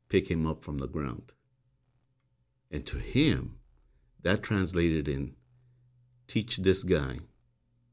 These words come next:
this trade and help him." And to this day, man, uh, we're good friends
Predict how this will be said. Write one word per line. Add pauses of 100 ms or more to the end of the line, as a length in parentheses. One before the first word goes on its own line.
(240)
this
trade (1200)
and
help
him." (1200)
And
to
this
day,
man,
uh, (1300)
we're
good
friends